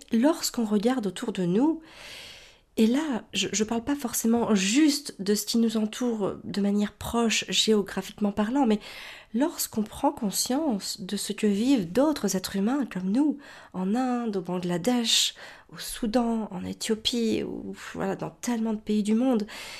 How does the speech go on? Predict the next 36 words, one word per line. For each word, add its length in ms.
eh 80
ben, 260
je 160
sais 160
pas 100
pour 220
vous, 240
mais 80
en 80
tout 120
cas, 180
moi, 160
ça 160
m'apprend 460
à 140
être 200
beaucoup 260
plus 360
humble 500
par 140
rapport 460
à 120
tout 180
ce 140
que 160
j'ai 120
déjà, 340
en 120
fait, 260
et 40
tout 160
ce 120
confort 640
essentiel 920
qui 180
manque 380